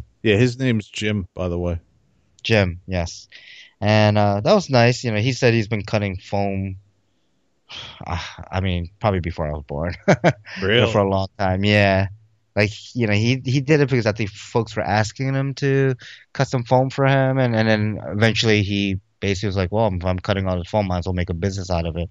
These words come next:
Speaker 1: Dude, he
Speaker 2: So
Speaker 1: sold almost, like, when we went over there, he had a bunch of different colors. Like, and what, last year,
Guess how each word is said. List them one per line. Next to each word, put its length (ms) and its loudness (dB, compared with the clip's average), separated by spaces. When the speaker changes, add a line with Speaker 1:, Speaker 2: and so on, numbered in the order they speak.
Speaker 1:
Dude, 220 0
he 200 -4
Speaker 2:
So 140 6
Speaker 1:
sold 640 -2
almost, 500 -6
like, 260 -6
when 200 -2
we 140 0
went 160 2
over 160 0
there, 160 0
he 180 -2
had 240 0
a 60 -6
bunch 340 -2
of 80 -6
different 240 -4
colors. 280 0
Like, 180 -2
and 240 -6
what, 140 -2
last 400 -4
year, 300 0